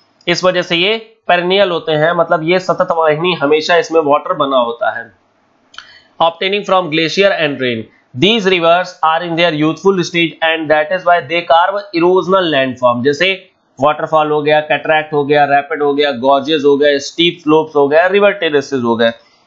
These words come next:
तो ये कुछ landform feature आप लोगों ने already अपने river के landform में पढ़ा होगा, और वही चीजें यहाँ पर बना रही होती हैं।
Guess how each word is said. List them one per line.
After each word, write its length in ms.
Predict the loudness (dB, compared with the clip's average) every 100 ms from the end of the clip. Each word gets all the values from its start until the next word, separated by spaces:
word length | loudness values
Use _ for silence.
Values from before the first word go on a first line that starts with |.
| _ _ -2
तो 60 |
ये 180 | 0 2
कुछ 260 | 0 -6 -2
landform 520 | 0 0 0 0 0
feature 340 | -2 -2 0
आप 260 | 0 0 -2
लोगों 240 | -2 -2 0
ने 80 |
already 500 | 0 0 2 0 2
अपने 480 | 0 0 -2 -2 -4 -8 _ _ _
river 400 | 0 2 2 2
के 440 | 0 -2 0 0 -2 -2
landform 680 | 2 2 0 0 0 0
में 180 | -2 -2
पढ़ा 280 | -2 0 0
होगा, 520 | -2 -4 -2 -4 -2
और 100 | -2
वही 240 | 0 0 0
चीजें 280 | -4 -2 0
यहाँ 180 | 0
पर 140 | 0 -2
बना 260 | -2 0
रही 200 | 0 -2
होती 280 | -4 -6 -12
हैं। 160 | -20